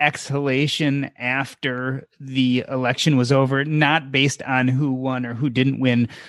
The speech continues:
but just on this idea that we can maybe move on and start trying to repair our country?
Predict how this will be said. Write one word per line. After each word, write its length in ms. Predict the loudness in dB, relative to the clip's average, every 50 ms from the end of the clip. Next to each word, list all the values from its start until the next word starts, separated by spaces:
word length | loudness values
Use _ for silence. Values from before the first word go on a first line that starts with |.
| -16 _ 2
but 160 | 2 2 4
just 240 | 2 2 2 2 0
on 140 | 0 2
this 180 | 2 2 2 2
idea 480 | 2 2 2 2 2 2 2 2 2 2
that 260 | 2 0 -2 -2 -4
we 200 | -4 -4 -4 0
can 180 | 2 2 2
maybe 320 | 4 2 2 2 2 0 0
move 380 | 0 0 2 2 2 2 2
on 580 | 2 2 2 2 2 0 0 0 -2 -4 -4 -6 -8 -6
and 220 | -6 -4 -4 -4
start 320 | -4 -2 -2 -2 -2 -4 -2
trying 220 | 0 2 2 2
to 80 | 2 0
repair 340 | 0 -2 0 0 0 0 0
our 100 | 0 -2
country? 420 | -4 -6 -8 -8 -10 -12 -14 -14